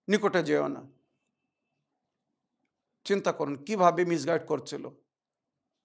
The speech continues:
এখনো হয়তো কিছু মুসলমানেরা আছে তাদের অন্তর্ভুক্ত, যারা এই ধরনের ভুল করছে বা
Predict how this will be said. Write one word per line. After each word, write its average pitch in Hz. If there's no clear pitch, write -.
এখনো 185
হয়তো 156
কিছু 165
মুসলমানেরা 165
আছে 185
তাদের 147
অন্তর্ভুক্ত, 151
যারা 143
এই 170
ধরনের 147
ভুল 147
করছে 160
বা 143